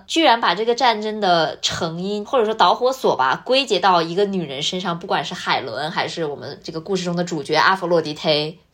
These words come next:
但其实我们现在来看的话，战争怎么可能是因为一个女人引起的呢？它一定是因为一些政治、军事、占领土地等等的这些考量，权力的斗争嘛。而这些故事中的女性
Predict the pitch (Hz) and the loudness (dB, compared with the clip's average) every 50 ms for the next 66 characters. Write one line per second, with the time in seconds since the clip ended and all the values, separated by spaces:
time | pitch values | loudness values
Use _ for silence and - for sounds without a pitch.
0 | _ - 262 254 226 220 - - 185 180 190 202 - - 180 165 165 175 175 170 | _ 2 4 4 2 0 -4 -2 0 0 2 2 2 0 -2 -2 -2 -2 0 0
1 | 160 143 143 139 139 139 151 160 - 277 269 277 262 233 - - 143 143 - - | -2 -2 -4 -4 -6 -6 -6 -4 -4 -4 0 2 4 4 4 2 0 -4 -6 -6
2 | - 214 190 165 151 160 - 175 156 139 135 151 175 - - - - 254 220 208 | -6 -6 -6 -6 -6 -4 -2 0 0 0 0 -2 -6 -10 -6 0 2 2 2 2
3 | 196 208 202 202 196 170 208 - - 233 185 165 170 175 - 247 233 226 233 220 | 0 -4 -4 -2 -2 -4 -4 -4 -4 -4 -4 -2 0 0 0 0 -2 0 0 2
4 | 220 233 320 254 254 202 196 175 - 180 208 208 - - - 214 233 185 196 190 | 2 2 0 0 0 2 2 2 0 0 -4 -6 -8 -8 -6 -4 -2 -2 0 0
5 | - - 208 180 156 156 151 156 170 190 180 - - _ - - 247 226 196 202 | 0 0 0 -2 -2 -2 -2 -2 -2 -2 -6 -10 -16 _ -4 -2 -2 0 0 0
6 | 262 285 277 254 - 240 214 196 190 202 208 202 196 180 185 202 196 202 190 190 | -2 -2 -2 -2 0 2 2 2 2 0 -2 0 0 0 0 0 0 0 -2 0
7 | 190 240 214 202 190 190 190 190 180 170 160 160 180 180 175 180 190 - - 196 | -2 -2 -2 -2 -4 -4 -4 -2 -2 -2 -2 -4 -4 -6 -6 -4 -4 -4 -4 -2
8 | 185 175 156 143 151 - - _ - - 202 190 175 147 131 135 139 170 - - | 0 0 0 0 -2 -6 -10 _ -2 0 2 2 0 -2 -6 -8 -10 -10 -10 -10
9 | 175 127 - 202 202 185 156 147 160 175 175 151 123 131 131 160 160 170 165 - | -10 -6 -2 0 0 2 0 0 -2 -2 -4 -4 -6 -6 -6 -6 -6 -6 -6 -4
10 | - 160 82 98 92 - - - - - _ _ - - 190 170 202 302 359 - | -6 -6 -6 -6 -8 -12 -12 -14 -16 -20 _ _ -8 -6 -4 -2 0 0 2 2
11 | 185 175 190 175 156 160 147 151 156 147 - - - _ _ - 190 190 190 233 | 2 2 2 2 0 0 -4 -6 -8 -12 -12 -14 -18 _ _ 0 0 0 0 0
12 | 226 233 226 233 247 220 208 190 202 202 208 202 185 - - - 190 185 170 160 | 0 0 0 0 -2 -2 -2 -2 -4 -4 -4 -4 -4 -6 -6 -6 -6 -6 -6 -6
13 | 170 175 | -8 -10